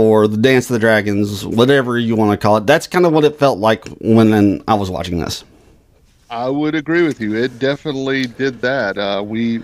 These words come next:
Speaker 2: we found out who is going to be king, and the consequences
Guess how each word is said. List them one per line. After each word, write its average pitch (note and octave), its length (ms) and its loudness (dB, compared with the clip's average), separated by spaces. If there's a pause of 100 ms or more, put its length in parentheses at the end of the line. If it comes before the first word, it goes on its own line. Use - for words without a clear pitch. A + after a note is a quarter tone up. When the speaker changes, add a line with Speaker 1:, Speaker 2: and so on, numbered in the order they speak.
Speaker 2:
we A#2 260 -2
found B2+ 420 -2
out A#2+ 300 0 (240)
who C3+ 300 0
is B2 280 -4
going C3 260 -4
to B2+ 60 -4
be A#2+ 160 -4
king, D3 500 -4 (540)
and A2+ 300 2
the A2+ 160 6
consequences A2+ 1160 -2